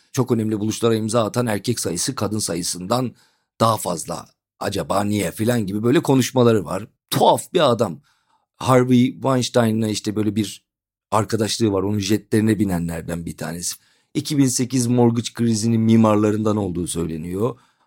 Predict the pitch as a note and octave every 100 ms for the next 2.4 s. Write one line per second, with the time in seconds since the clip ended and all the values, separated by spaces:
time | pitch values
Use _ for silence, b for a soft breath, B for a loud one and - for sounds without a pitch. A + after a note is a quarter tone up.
0 | - G#2 G#2 G#2 F#2+ F#2 G2 G2+ A2 F#2
1 | G2 F#2+ F#2+ - - G2 F#2+ - G2 G#2+
2 | F#2+ A2 F#2+